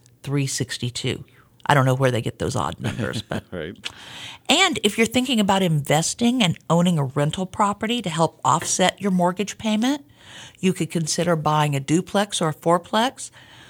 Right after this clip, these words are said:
Speaker 1: live in one unit, rent out the others.
Speaker 2: Mm-hmm.
Speaker 1: The loan limit for a duplex in twenty twenty-two is gonna be five thirty-eight six fifty, and for a fourplex, hold on to your hat, it's gonna be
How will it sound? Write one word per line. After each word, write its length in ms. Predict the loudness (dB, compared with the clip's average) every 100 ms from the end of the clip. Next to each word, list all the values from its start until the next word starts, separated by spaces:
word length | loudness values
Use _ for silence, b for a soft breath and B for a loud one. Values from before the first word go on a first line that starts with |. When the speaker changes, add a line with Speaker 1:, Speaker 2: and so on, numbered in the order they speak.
| B B
Speaker 1:
live 240 | 0 4 4
in 140 | 2
one 220 | 2 0 0
unit, 360 | 0 0 -2 _ -6
rent 220 | -4 -2
out 200 | -2 -2
the 140 | -2 -2
others. 380 | 0 -2 -6 -10 -12
Speaker 2:
Mm-hmm. 280 | -10 -4
Speaker 1:
The 100 | 0 4
loan 300 | 6 4 2
limit 260 | 0 -2
for 120 | -2
a 60 | -2
duplex 640 | 0 -2 -4 -2 -4 -2 -4
in 100 | -4
twenty 300 | -2 -2 -2
twenty-two 640 | -4 -4 -4 -4 -2 -2
is 120 | -4
gonna 180 | -4 -4
be 160 | -4
five 440 | -8 -2 2 2 2
thirty-eight 520 | 0 0 2 0 0
six 320 | -2 -2 -4
fifty, 560 | -2 -2 -2 -4 -4 -6 b b b b -2
and 120 | 2
for 160 | 4
a 60 | 2
fourplex, 920 | 0 4 4 4 2 0 0 -2 -14 -16 _
hold 220 | -2 2
on 160 | 2 2
to 40 |
your 140 | 2 0
hat, 340 | 2 2 0 _ b b
it's 120 | b 0
gonna 160 | 2
be 240 | 2 -2